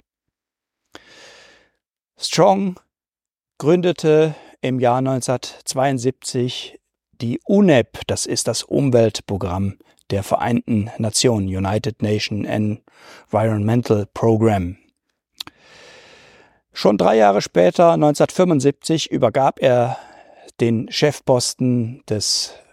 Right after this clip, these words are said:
Umweltprogramms an Mostafa Tolba aus Ägypten, der dieses Amt dann viele Jahre lang ausfüllte. Natürlich zog Strong immer noch alle Fäden. Strong, inzwischen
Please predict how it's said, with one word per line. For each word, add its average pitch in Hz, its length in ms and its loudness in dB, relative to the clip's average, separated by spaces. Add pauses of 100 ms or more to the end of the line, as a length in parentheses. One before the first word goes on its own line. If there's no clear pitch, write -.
(160)
Umweltprogramms 110 960 -2
an 110 400 -6
Mostafa 123 640 0
Tolba 127 680 2 (440)
aus 127 340 2
Ägypten, 120 680 0 (220)
der 101 380 -6
dieses 107 320 -6
Amt 104 420 -8
dann 101 300 -6
viele 151 380 0
Jahre 98 320 0
lang 98 300 -6 (400)
ausfüllte. 117 680 0 (360)
Natürlich 113 600 -2
zog - 420 -8
Strong 104 480 -10 (180)
immer 135 260 0
noch 113 360 -2
alle 107 280 -2
Fäden. 131 500 2 (1500)
Strong, 170 580 0
inzwischen 143 540 -2